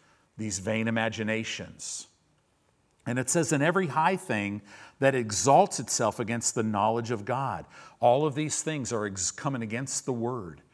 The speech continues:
Satan doesn't care about you. He wants to ta-, he wants to separate you from your faith. That's all he wants, 'cause you're done. We're done, right?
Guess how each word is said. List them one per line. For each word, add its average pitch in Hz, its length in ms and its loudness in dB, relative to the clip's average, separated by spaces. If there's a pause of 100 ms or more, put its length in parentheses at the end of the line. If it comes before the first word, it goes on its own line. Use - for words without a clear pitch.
(220)
Satan 131 340 -4
doesn't 131 260 -2
care 127 200 -4
about 104 240 -4
you. 104 480 -4 (500)
He 107 120 -4
wants 107 300 -4
to 110 80 -12
ta-, - 180 -10
he 107 140 -6
wants 117 220 -6
to 101 60 -10
separate 92 440 -6
you 107 180 -4
from 117 220 -8
your 98 100 -6
faith. - 560 -12 (640)
That's - 160 -10
all 113 160 2
he 120 80 0
wants, 113 600 -6 (200)
'cause 120 200 -2
you're 123 100 -2
done. 117 400 -6 (600)
We're 113 120 -2
done, 107 420 -4 (220)
right? 98 300 -2